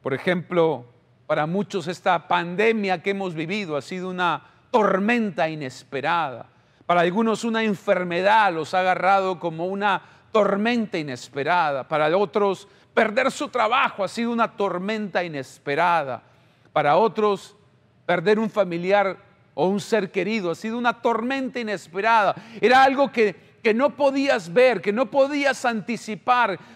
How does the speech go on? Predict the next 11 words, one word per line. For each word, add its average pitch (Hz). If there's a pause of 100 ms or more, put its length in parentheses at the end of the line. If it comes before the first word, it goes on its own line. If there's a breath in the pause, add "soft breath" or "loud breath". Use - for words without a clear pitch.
para 233
lo 247
cual 302
no 285
estabas 277
preparado. 214 (120)
Llegó 277
de 320
pronto, 202 (1160)
sin 208
avisar 185